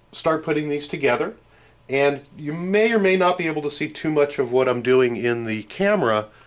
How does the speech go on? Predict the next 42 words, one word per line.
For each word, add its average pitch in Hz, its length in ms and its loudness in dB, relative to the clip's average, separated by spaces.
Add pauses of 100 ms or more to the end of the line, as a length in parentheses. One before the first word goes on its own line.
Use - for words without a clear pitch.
(220)
because 117 300 -2
it 113 80 -14
does 143 200 4
take 139 160 0
some 117 220 -6
weird 120 220 2
angles 113 540 -2
to 107 320 -8
try 107 280 -2
to 107 60 -6
get 104 240 -6
the, 98 280 -8
uh, 92 340 -6
the 98 100 -14
screws 110 380 -4
in, 98 120 -2
and 90 100 -8
you 92 80 -8
have 92 140 -8
to 92 80 -10
hold 98 240 -8
parts 98 340 -4
up 95 160 -2
in 95 100 -8
every 90 220 -8
which 87 280 -8
way, 104 180 2
but 92 100 -6
I'll 95 80 -2
try 101 240 -2
my 90 160 -4
best. 92 520 -8 (680)
Um, 120 240 -2
one 220 160 2
thing 220 200 2
that 190 100 4
I 147 100 4
have 139 140 2
found, 131 320 0
a 127 40 0
little 117 260 -4
trick, - 440 -2